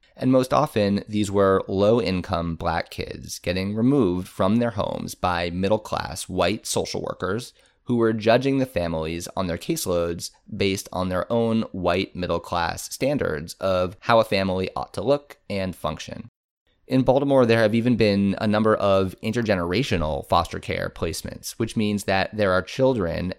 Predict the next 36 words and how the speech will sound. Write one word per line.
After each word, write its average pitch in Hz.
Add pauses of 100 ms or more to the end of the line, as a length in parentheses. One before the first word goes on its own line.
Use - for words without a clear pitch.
and 107
their 113
parents 98 (240)
who 117
were 107
all 131
removed 90
from 113
their 98
own 127
parents' 98
care -
at 110
one 107
point 98
or 92
another 90
and 110
placed 113
into 107
a 95
group 107
home -
or 95
with 101
strangers 117
or 92
with 95
another 90
family 95
member - (160)
based 90
on 82
court -
order. 65 (300)
Now, 120